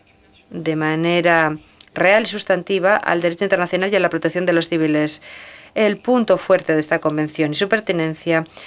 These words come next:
radica en su capacidad de alcanzar un equilibrio necesario entre las necesidades de seguridad y las preocupaciones humanitarias, y por eso es de importancia capital que se conserve esta tendencia. Valoramos altamente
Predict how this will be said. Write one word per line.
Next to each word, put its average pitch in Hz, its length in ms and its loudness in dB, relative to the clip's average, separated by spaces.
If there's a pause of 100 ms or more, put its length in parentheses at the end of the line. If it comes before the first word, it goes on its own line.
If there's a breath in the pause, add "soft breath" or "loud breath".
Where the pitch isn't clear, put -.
(500 loud breath)
radica 190 460 2
en 165 100 2
su 226 140 -4
capacidad 175 500 0
de 175 220 2
alcanzar 190 360 2
un 190 60 0
equilibrio 175 560 0
necesario 185 540 0
entre 190 260 -2
las 175 140 0
necesidades 170 400 0
de 214 80 0
seguridad 190 340 2
y 214 80 -2
las 190 160 0
preocupaciones 175 540 -2
humanitarias, 156 480 0
y 214 60 0
por 202 180 4
eso 170 280 2
es 160 160 0
de 175 100 2
importancia 170 580 0
capital 190 480 0
que 233 100 0
se 196 160 -2
conserve 185 680 0
esta 175 260 -2
tendencia. 170 640 0
Valoramos 196 640 0
altamente 165 840 0